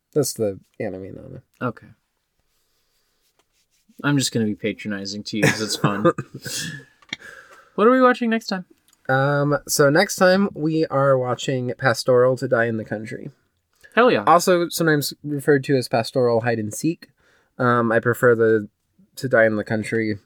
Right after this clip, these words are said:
Speaker 1: subtitle one because that's literally what the Japanese means, is to die in the country.
Speaker 2: Mm-hmm.
Speaker 1: Um, this is a Terayama Shuji film, um, from nineteen seventy-four. And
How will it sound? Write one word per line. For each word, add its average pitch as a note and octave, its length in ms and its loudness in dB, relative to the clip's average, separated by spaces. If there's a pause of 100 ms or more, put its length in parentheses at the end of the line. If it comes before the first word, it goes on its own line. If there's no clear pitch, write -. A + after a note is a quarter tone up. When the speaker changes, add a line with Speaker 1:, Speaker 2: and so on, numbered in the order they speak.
(220)
Speaker 1:
subtitle B2+ 460 0
one A#2+ 220 0
because A2 260 -6
that's G#2+ 260 0
literally A2 360 0
what G#2 160 0
the G#2 80 -4
Japanese G2 520 -8
means, - 420 -18
is G3 200 -16
to - 120 -18
die - 180 -12
in - 80 -20
the - 60 -18
country. - 300 -16
Speaker 2:
Mm-hmm. - 1400 -14
Speaker 1:
Um, A2 640 2 (360)
this C#3 240 2
is A#2+ 160 0
a A2 540 8 (120)
Terayama B2+ 420 4
Shuji A#2+ 400 -2
film, B2 340 -4 (1000)
um, A2 520 0
from A#2 440 -2
nineteen A#2 320 -4
seventy-four. A#2 720 -4 (880)
And B2 600 4